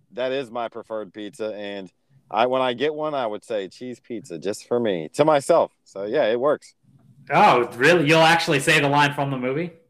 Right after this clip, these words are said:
Speaker 1: In my head, yeah. I'll be like, "Ah,
Speaker 2: Oh, okay,
Speaker 1: cheese,
Speaker 2: yeah, that's
Speaker 1: cheese pizza just for me."
Speaker 2: Then they nailed it. They really, they hit home.
Speaker 1: They do. And this, Kevin gets this cheese pizza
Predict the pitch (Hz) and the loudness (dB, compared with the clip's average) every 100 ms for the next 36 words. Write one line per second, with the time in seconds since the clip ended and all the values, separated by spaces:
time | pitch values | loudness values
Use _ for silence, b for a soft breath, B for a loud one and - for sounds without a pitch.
0 | - 190 165 123 156 196 117 170 120 107 | -4 0 0 2 2 2 0 -2 -2 -4
1 | 107 92 123 175 120 117 131 110 127 113 | -10 -10 -4 -2 -2 -4 -6 -4 -4 0
2 | 131 180 - 180 135 - 92 110 - - | 2 0 0 -2 -2 -4 -8 -10 -10 -14
3 | 143 117 90 85 _ - 131 135 135 139 | -12 -12 -12 -16 _ -6 -2 0 2 0
4 | 135 135 196 127 113 - 127 143 131 160 | 2 2 4 2 -2 -4 0 2 2 0
5 | 131 120 143 135 156 147 147 - 143 151 | 0 -4 -4 -2 0 -2 -6 -6 -6 -4
6 | 135 _ _ _ _ 80 90 110 104 82 | -8 _ _ _ _ -6 -2 -2 -2 -6
7 | _ _ _ _ _ _ _ _ - 131 | _ _ _ _ _ _ _ _ -2 2
8 | 156 180 - - 180 185 156 143 143 - | 4 2 -4 -4 0 0 -2 -4 -6 -8
9 | 117 104 _ _ _ _ 143 131 - 123 | -10 -10 _ _ _ _ -10 -10 -8 -8
10 | 117 120 113 | -8 -6 -8